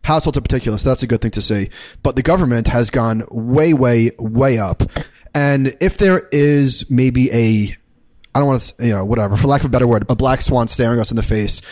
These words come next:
or what could cause the next, you know, the next crisis, I guess this is probably the most,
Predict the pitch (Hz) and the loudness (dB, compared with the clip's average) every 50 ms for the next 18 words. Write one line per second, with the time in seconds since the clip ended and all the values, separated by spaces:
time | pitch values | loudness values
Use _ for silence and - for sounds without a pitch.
0 | - - - - - - - 135 131 131 131 127 123 127 135 151 135 - - - | -20 -20 -20 -20 -16 -6 0 2 2 4 4 2 2 2 2 2 0 0 -4 -2
1 | - 156 135 123 123 - - - 131 120 113 110 110 110 - - - - 120 117 | 0 2 2 0 0 -2 -2 0 2 2 2 2 0 -2 -2 -4 -4 -2 -2 0
2 | 123 117 113 - - - - - - - - _ _ _ _ _ _ _ - 127 | 0 0 -2 -2 -4 -6 -6 -6 -8 -12 -12 _ _ _ _ _ _ _ -2 0
3 | 123 113 110 117 117 117 - - - - 117 113 - - - - - 127 131 - | 0 0 0 -2 -2 -2 -4 -2 -2 0 0 0 -2 -2 -4 -2 -2 -2 0 0
4 | 143 127 - 139 - - 120 - - - - - - 113 139 139 147 135 - 151 | 0 0 0 -2 -2 -2 -2 -2 -2 0 -2 -2 0 -2 -2 -2 -2 -2 -2 -2
5 | 139 135 - 110 101 104 104 113 123 127 - - - - - | -2 -2 -2 -4 -4 -4 -2 -2 0 0 0 -2 -4 -6 -12